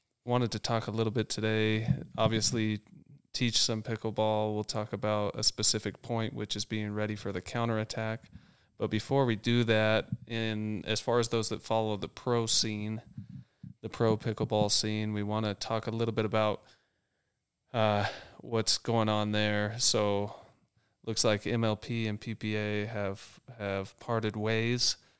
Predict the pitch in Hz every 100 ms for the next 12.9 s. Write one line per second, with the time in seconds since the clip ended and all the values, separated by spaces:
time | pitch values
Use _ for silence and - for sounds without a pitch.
0 | _ _ _ - 101 101 98 101 98 -
1 | 101 - 127 113 107 107 107 - 107 107
2 | - 104 104 - 101 - 110 113 110 110
3 | 107 110 110 110 - 101 110 - 113 107
4 | - - 117 110 107 101 101 101 110 -
5 | - _ _ _ - 87 110 120 117 113
6 | 104 104 101 101 101 101 - - - -
7 | 107 101 - 113 104 104 98 - 98 92
8 | 95 - _ _ _ _ - - 110 107
9 | 101 101 92 - - 98 85 85 87 85
10 | 85 - _ _ _ - - _ _ -
11 | 95 90 92 - - 104 82 - 107 98
12 | 101 101 95 90 107 101 95 92